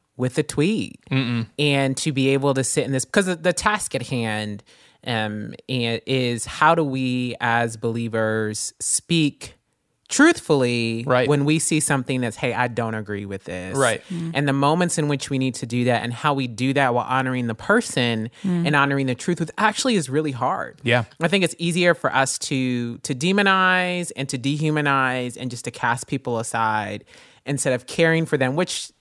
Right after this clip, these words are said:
Speaker 1: again, to the whole Disney issue, um, or even Will, again, while we're
Speaker 2: Yeah.
Speaker 1: talking about today, is how do
Speaker 3: Mm-hmm.
Speaker 1: I care for someone?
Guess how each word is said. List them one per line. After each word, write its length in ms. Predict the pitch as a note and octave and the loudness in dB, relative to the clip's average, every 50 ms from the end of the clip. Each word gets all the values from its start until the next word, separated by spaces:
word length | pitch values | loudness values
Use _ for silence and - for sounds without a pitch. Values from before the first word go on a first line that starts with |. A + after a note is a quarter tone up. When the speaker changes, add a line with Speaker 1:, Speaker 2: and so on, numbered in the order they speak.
| _ _ _ - | _ _ _ -4
Speaker 1:
again, 420 | D3 C#3+ C#3 C#3 C#3 C#3+ D3 D3+ | -2 2 4 4 4 4 2 0
to 240 | - - - D#3+ D3 | -2 -2 -2 -2 0
the 100 | C3+ C#3+ | 2 2
whole 120 | D3+ D3 | 2 2
Disney 340 | C#3 C#3+ C#3+ C#3 D3 C3 A#2+ | 2 2 2 2 2 0 0
issue, 480 | A#2+ - - B2+ A#2+ A#2+ A#2+ B2 C3+ D3 - - - - - - _ | -2 -4 -4 -4 -2 -2 -2 -2 -4 -6 -10 -16 -20 -20 -20 -12 _
um, 460 | - C3+ B2+ A#2+ A#2 A2+ A2+ A2 - - _ _ | -2 0 0 0 -2 -4 -8 -10 -12 -18 _ _
or 120 | D#3+ F3 G3+ | 4 4 6
even 240 | A#3 A#3+ B3 G#3+ | 6 6 4 6
Will, 520 | F3+ G3+ F#3+ B2 G2+ G#2+ A#2+ C3+ C#3 D3+ - _ | 6 6 6 6 4 2 0 -2 -4 -6 -10 _
again, 440 | - C3+ C3+ C#3 C3 C3 C3+ C#3+ C#3 | -12 -8 -4 -4 -2 -2 -4 -4 -2
while 180 | C3 A2 - C3+ | 2 4 4 4
we're 80 | C#3+ | 6
Speaker 2:
Yeah. 80 | B2+ C3+ | 6 4
Speaker 1:
talking 140 | D3+ D3 D#3 | 4 4 4
about 140 | D3 C#3+ - | 0 0 -2
today, 200 | - C#3 C#3 C3 | 0 2 2 4
is 80 | D#3 G3 | 4 6
how 120 | F#3+ F#3 | 6 6
do 80 | F#3+ F3+ | 6 6
Speaker 3:
Mm-hmm. 60 | D3+ | 4
Speaker 1:
I 60 | C3 | 2
care 400 | - - - - D#3+ D#3 F3 F#3+ | 2 -4 -6 -2 2 2 2 2
for 160 | - - B3 | 2 2 0
someone? 680 | - - C4+ C4+ C4 C4+ C4+ C#4 C#4+ C#4+ D4 D4+ D#4 | 2 2 0 0 2 2 2 2 2 0 0 -2 -4